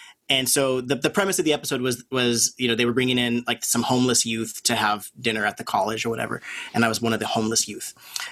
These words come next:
And, uh, it, it, it, so, you know, again, little closet boy, uh, Mark Paul Gosselaar, uh, Mario Lopez, Jonathan Brandis, who you just mentioned, was also, was a special guest on that episode. And he was one of the coolest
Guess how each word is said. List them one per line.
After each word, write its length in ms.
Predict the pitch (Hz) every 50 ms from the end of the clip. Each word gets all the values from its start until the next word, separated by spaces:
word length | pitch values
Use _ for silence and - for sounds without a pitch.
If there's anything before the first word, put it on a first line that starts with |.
| - _ -
And, 280 | 131 127 127 123 120 120
uh, 300 | 120 113 110 110 107 107 - - - - - - - _ -
it, 160 | 143 139 -
it, 140 | 139 139 127 - _
it, 220 | - 135 131 123 127 - - -
so, 400 | - - 160 143 139 131 131 127 - _ _ _ -
you 100 | 139 131
know, 140 | 117 110 110
again, 460 | 127 135 165 170 151 117 110 107 113 - _
little 200 | - 127 123 123
closet 320 | 123 - 127 127 120 123 113
boy, 300 | 117 117 113 110 110 110 - - - _ _ -
uh, 260 | 127 120 113 113 110 110
Mark 400 | 120 120 120 123 123 123 - -
Paul 200 | - 123 120 117
Gosselaar, 680 | - 139 135 131 120 - 127 123 120 117 117 113 120 -
uh, 260 | 113 110 104 101 101 104
Mario 320 | 104 117 110 110 107 104 104
Lopez, 540 | 110 123 131 123 - 127 123 117 113 - - - - - - -
Jonathan 380 | 120 151 151 156 147 147 143 127
Brandis, 480 | 135 151 175 180 160 135 131 123 -
who 60 | -
you 60 | 127 117
just 180 | 127 123 -
mentioned, 380 | 123 117 113 - 123 117 113 117
was 220 | 117 117 123 117 123
also, 300 | 120 120 120 - 131 117
was 160 | 120 123 120
a 60 | 127
special 300 | - - 131 120 - 123
guest 280 | 113 127 127 120 - -
on 120 | - 117 113
that 160 | 113 110 -
episode. 480 | 127 127 - 139 - - 117 107 104 - - - - - - - _ -
And 120 | 131 120
he 520 | 117 - - 156 160 165 165 165 165 160 139
was 800 | 123 131 131 135 131 131 127 123 123 123 120 120 - - - - - _ _ _ _ _ _ _
one 180 | - 143 135 135
of 80 | 123
the 80 | 117 113
coolest 720 | - - - - - 165 160 160 160 151 143 - - -